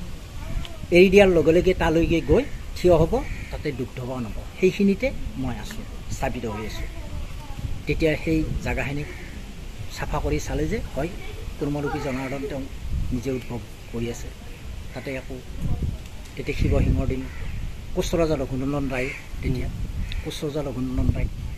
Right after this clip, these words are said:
Speaker 1: খবৰ দিলে, দিয়াত তেওঁ ইয়াতে মন্দিৰটো বনাই দিলে, তলৰ মন্দিৰটো।
Speaker 2: অ। চাওক,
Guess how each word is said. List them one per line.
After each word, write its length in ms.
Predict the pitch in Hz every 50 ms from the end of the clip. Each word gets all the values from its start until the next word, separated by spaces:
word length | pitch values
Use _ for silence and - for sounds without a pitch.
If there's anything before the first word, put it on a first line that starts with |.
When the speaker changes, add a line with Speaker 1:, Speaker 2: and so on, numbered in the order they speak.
| - - - -
Speaker 1:
খবৰ 180 | 131 127 123
দিলে, 220 | 123 123 120 117 - - - -
দিয়াত 180 | 233 120 120 110 - - - - -
তেওঁ 180 | - - 233 240 247 - - - -
ইয়াতে 160 | 127 - -
মন্দিৰটো 440 | 110 107 104 107 107 113 113 - 110
বনাই 240 | 110 110 110 107 107
দিলে, 200 | - - - - -
তলৰ 80 | - 240
মন্দিৰটো। 560 | - - 208 202 202 - 196 - - - - - - - - - - - 127
Speaker 2:
অ। 280 | 120 117 113 113 110 113 - - - - - - - - - - - - - - - - - - - - - - - - - - - - 156 160 - -
চাওক, 200 | - 143 139 139